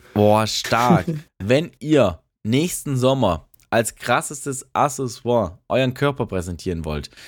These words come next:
Speaker 1: dann meldet euch jetzt bei mir, Fabian Werner High Performance Coaching. Ihr könnt mich bei mir auf Instagram melden. Ich habe jetzt tatsächlich, jetzt im November nicht mehr, November habe ich keinen Platz mehr frei, aber ab Dezember, wer starten möchte nach der Weihnachtssaison, vor der Weihnachtssaison,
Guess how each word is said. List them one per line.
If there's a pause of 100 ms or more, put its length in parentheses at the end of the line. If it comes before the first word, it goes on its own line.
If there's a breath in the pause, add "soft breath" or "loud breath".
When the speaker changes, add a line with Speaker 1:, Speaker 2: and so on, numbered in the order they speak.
(220 loud breath)
Speaker 1:
dann
meldet
euch
jetzt
bei
mir,
Fabian
Werner
High
Performance
Coaching.
Ihr
könnt
mich
bei
mir
auf
Instagram
melden. (360 loud breath)
Ich
habe
jetzt
tatsächlich, (100)
jetzt
im
November
nicht
mehr,
November
habe
ich
keinen
Platz
mehr
frei,
aber
ab
Dezember, (520)
wer (120)
starten
möchte
nach
der
Weihnachtssaison,
vor
der
Weihnachtssaison,